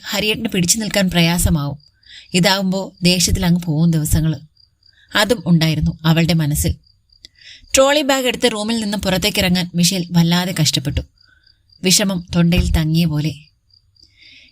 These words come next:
ഇനി മാസത്തിൽ ഒരിക്കൽ മാത്രം. എങ്ങനെ? അറിയില്ല. സാധിക്കണം. ബെഡിന്റെ സൈഡിൽ കൂടി ട്രോളിയും വലിച്ച് നടന്ന അവളുടെ കയ്യിൽ ഹരി പിടിച്ചു. പോകാൻ തന്നെ തീരുമാനിച്ചോ?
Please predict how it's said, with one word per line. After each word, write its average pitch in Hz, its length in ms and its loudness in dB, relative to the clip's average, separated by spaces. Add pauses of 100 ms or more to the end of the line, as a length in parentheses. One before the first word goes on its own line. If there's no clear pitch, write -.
(100)
ഇനി 277 120 4
മാസത്തിൽ 226 520 2
ഒരിക്കൽ 190 300 -2
മാത്രം. 160 380 0 (600)
എങ്ങനെ? 180 400 -2 (300)
അറിയില്ല. 175 480 0 (1080)
സാധിക്കണം. 175 680 0 (1160)
ബെഡിന്റെ 240 340 2
സൈഡിൽ 208 340 0
കൂടി 190 360 -2 (100)
ട്രോളിയും 214 360 0
വലിച്ച് 196 260 0
നടന്ന 180 320 0
അവളുടെ 170 380 0
കയ്യിൽ 165 320 2
ഹരി 175 260 0
പിടിച്ചു. 165 360 -2 (840)
പോകാൻ 226 360 2
തന്നെ 240 140 -2
തീരുമാനിച്ചോ? 170 580 0